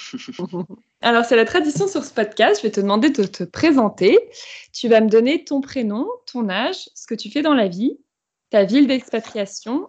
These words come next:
Speaker 2: et avec qui tu partages cette expérience au quotidien, s'il te plaît.
Speaker 1: Yes, absolument. Donc, bah, je m'appelle Thomas, je vis à Stockholm depuis maintenant presque dix ans. Donc, je suis arrivé ici, euh, il y a ce début deux mille quatorze, mais j'avais déjà vécu auparavant en Suède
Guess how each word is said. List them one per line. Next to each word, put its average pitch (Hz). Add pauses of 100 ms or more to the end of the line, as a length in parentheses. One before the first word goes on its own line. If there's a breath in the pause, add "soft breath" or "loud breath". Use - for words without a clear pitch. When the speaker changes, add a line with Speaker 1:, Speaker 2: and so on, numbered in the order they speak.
Speaker 2:
et 214
avec 185
qui -
tu 277
partages 233
cette 214
expérience 202
au 262
quotidien, 196 (140)
s'il -
te -
plaît. - (640 loud breath)
Speaker 1:
Yes, 240
absolument. 165
Donc, 127
bah, 127
je 127
m'appelle 180
Thomas, 156
je 131
vis 143
à 135
Stockholm 127
depuis 113
maintenant 117
presque -
dix 127
ans. 170 (200)
Donc, 107
je -
suis -
arrivé 110
ici, 117
euh, 101
il 98
y 104
a 107
ce -
début 117
deux 110
mille 107
quatorze, 131
mais 110
j'avais 110
déjà 123
vécu 127
auparavant 113
en 107
Suède 117